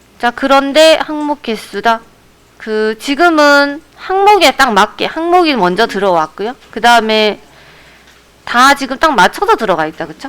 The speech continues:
항목이 지금 넘치기 때문에 다섯 개로 하고 사이 간격을 사십오라고 입력을 하면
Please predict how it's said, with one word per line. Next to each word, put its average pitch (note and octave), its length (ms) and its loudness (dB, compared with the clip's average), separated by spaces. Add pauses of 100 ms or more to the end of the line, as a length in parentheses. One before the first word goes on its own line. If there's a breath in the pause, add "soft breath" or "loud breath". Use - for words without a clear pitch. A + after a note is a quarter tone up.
항목이 E4 380 0
지금 A3+ 180 -6
넘치기 C4+ 540 -2
때문에 G3 420 -4
다섯 E4+ 420 -2
개로 A#3+ 220 0
하고 G#3 540 -2 (160)
사이 F#4 340 0
간격을 A3 800 0
사십오라고 A3 960 0
입력을 B3+ 420 -2
하면 G3+ 560 0